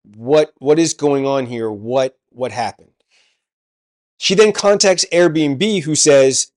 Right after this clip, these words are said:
"Sorry, we, we couldn't collect, or sorry, we, we couldn't collect the, the second half of the amount of the, of the stay because there was a dispute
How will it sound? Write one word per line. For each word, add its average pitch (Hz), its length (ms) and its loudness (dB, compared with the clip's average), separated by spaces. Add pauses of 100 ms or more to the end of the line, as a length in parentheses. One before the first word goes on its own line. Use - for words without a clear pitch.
(180)
"Sorry, 175 800 2 (500)
we, 170 580 -4 (320)
we 135 220 -6
couldn't 151 380 -2
collect, 147 560 -2
or 131 100 2
sorry, 120 260 0
we, 127 240 -6
we 135 120 -4
couldn't 202 260 -4
collect 151 460 -2 (400)
the, 131 340 -6
the 120 180 -2
second 156 300 0
half 151 200 -2
of 143 40 -14
the 139 80 -6
amount 131 160 -2
of 123 60 -4
the, 123 80 0
of 120 180 -8
the 110 80 -12
stay 131 420 2 (220)
because 135 260 -2
there 127 120 0
was 120 180 -2
a 117 40 -12
dispute 151 540 -4